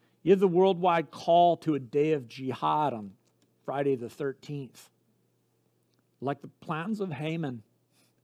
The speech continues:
All I know is this. Something big is happening, you guys. Something big is happening. The world is being reordered. The world is being reordered.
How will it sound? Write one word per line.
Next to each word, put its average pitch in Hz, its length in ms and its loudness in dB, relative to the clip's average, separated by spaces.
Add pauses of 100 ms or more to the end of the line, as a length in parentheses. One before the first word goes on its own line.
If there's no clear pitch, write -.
(760)
All 208 140 0
I 311 80 0
know 254 220 2
is 180 140 -2
this. 165 380 -2 (840)
Something 160 300 -10
big 143 260 -2
is 123 100 -8
happening, 117 420 -12
you 104 100 -12
guys. 107 480 -14 (680)
Something 220 500 0
big 185 440 4
is 214 180 -6
happening. 190 580 -2 (800)
The 170 80 2
world 190 340 8
is 180 140 0
being 170 320 -2
reordered. 170 540 0 (1500)
The 160 60 0
world 208 340 6
is 233 140 -2
being 226 280 2
reordered. 190 600 -2